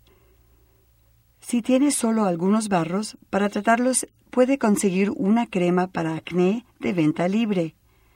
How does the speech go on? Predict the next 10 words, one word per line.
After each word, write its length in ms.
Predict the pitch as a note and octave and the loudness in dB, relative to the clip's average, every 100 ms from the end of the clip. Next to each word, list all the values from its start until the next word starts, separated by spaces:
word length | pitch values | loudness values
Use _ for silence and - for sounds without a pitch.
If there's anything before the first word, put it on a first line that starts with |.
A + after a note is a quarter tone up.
| _ _ _ _ _ - | _ _ _ _ _ -2
Busque 480 | G#3+ C#4+ - D4+ C4+ | 2 2 2 0 2
una 320 | G3+ G3+ G#3+ | 4 2 0
que 160 | - | -4
tenga 380 | F3 F#3+ G3 G#3 | -2 0 0 -2
peróxido 800 | - E3+ F3 G3+ - A3 A3+ A#3 - | 0 2 2 0 -4 -2 -2 -4 -10
de 180 | F3 E3+ | -4 -2
benzoilo 840 | F3 F3+ - F3+ F#3+ G3 G#3+ A#3 _ _ | 0 0 0 0 0 0 -2 -4 _ _
o 160 | F#3+ G#3 | 0 0
ácido 480 | A3+ B3+ A3+ A#3+ - | 0 -2 -2 -2 -4
salicílico. 1120 | G3 F#3+ F#3 F#3+ - G#3+ G3+ E3+ - E3+ D#3 | -6 -2 -2 -2 -4 -4 -2 -2 -4 -8 -8